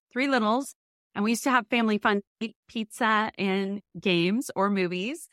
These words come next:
And I found myself on Saturday morning, this is before my diagnosis, I would wake up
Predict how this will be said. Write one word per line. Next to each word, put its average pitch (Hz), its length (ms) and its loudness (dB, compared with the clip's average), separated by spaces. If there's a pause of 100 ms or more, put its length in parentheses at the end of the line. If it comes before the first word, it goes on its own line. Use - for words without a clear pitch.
(420)
And 226 200 0
I 226 80 2
found 247 240 2
myself 294 320 0
on 269 140 -6
Saturday 240 440 0
morning, 180 420 0
this 220 180 -8
is 311 40 -8
before 208 380 2
my 180 140 2
diagnosis, 160 800 -6
I 185 160 2
would 214 140 0
wake 220 200 -2
up 175 160 -2